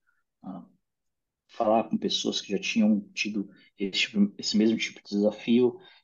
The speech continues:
esse mesmo tipo de problema, como eles tinham solucionado. É, fazendo isso, a gente descobriu que o nosso desafio aqui era até maior do que as, que as, essas referências tinham, tinham feito, sabe? Então, eles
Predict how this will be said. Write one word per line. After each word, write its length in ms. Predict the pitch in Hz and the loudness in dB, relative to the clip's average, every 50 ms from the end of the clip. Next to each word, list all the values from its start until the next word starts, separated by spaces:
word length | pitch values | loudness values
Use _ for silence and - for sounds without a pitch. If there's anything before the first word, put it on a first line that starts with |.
| _ - | _ -16
esse 180 | - - 107 | -6 -2 0
mesmo 200 | 101 101 101 98 | 0 0 0 -2
tipo 220 | - - - - - | -4 -8 -10 -12 -16
de 160 | - - - | -20 -20 -14
problema, 400 | - 104 95 98 110 117 110 101 | -10 -6 -2 2 4 4 4 4
como 140 | - - 101 | 4 4 4
eles 100 | 98 - | 4 2
tinham 140 | - - 107 | 0 -4 -6
solucionado. 920 | - - 101 92 - - 95 95 110 117 127 127 120 120 123 120 117 117 - - - - _ _ _ _ _ _ _ _ _ _ _ | -4 -4 -4 -4 -4 -4 -2 2 2 4 4 4 2 2 0 -2 -2 -4 -6 -16 -20 -20 _ _ _ _ _ _ _ _ _ _ _
É, 560 | - 98 98 92 92 92 90 90 90 85 82 - | -10 -8 -8 -6 -6 -6 -6 -6 -6 -8 -8 -8
fazendo 480 | - - 123 113 113 123 135 139 131 117 | -4 -2 0 2 4 4 4 6 6 6
isso, 220 | 113 - - - | 6 6 4 4
a 40 | 113 | 2
gente 80 | 117 | 2
descobriu 400 | 117 - - 123 107 110 117 123 | 2 2 0 0 4 4 4 4
que 100 | 120 - | 4 4
o 20 | 113 | 2
nosso 440 | 107 110 113 - - - 120 113 104 | 4 4 4 2 2 2 2 2 2
desafio 440 | 101 110 113 - - - 120 120 | 2 2 0 0 0 0 0 0
aqui 220 | 117 - - - 120 | 0 0 -2 -2 2
era 120 | 113 113 | 4 4
até 180 | 117 - - 131 | 4 4 2 2
maior 340 | 135 135 127 120 113 113 123 | 4 4 4 4 4 4 2
do 80 | 120 | 0
que 80 | - 107 | -4 -10
as, 240 | 104 - - - _ | -14 -14 -16 -18 _
que 100 | - 107 | -14 -12
as, 160 | 101 - - 101 | -10 -8 -8 -6
essas 280 | 98 98 - - 110 - | -6 -6 -4 -6 -6 -6
referências 600 | - - - 110 101 98 101 110 - - 90 - | -8 -6 -4 -2 0 2 2 0 0 -2 -6 -6
tinham, 360 | - - 98 95 - - 185 - - _ _ _ _ _ _ _ | -6 -4 -4 -4 -4 -4 -6 -10 -18 _ _ _ _ _ _ _
tinham 200 | - - - 95 | -16 -12 -12 -12
feito, 320 | 92 - - 104 110 117 - _ _ _ - - | -6 -2 2 4 4 4 2 _ _ _ -14 -8
sabe? 260 | - - 95 92 95 | -4 -2 -2 -2 -2
Então, 160 | - - 95 | -4 -4 -2
eles 260 | 92 92 - - - | -2 -2 -4 -8 -14